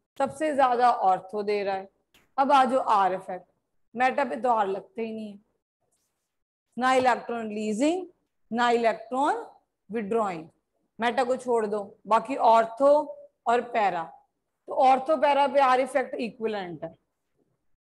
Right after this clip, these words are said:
Equivalent है, meta पे आर नहीं लगा।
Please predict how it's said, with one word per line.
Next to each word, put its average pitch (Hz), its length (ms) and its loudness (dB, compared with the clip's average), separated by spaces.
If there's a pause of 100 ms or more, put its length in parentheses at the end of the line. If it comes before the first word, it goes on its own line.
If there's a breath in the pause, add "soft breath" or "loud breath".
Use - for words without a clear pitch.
(720)
Equivalent 311 600 2
है, - 340 2 (680)
meta 247 340 4
पे 285 140 2
आर 254 220 4
नहीं 247 140 -4
लगा। 196 360 -2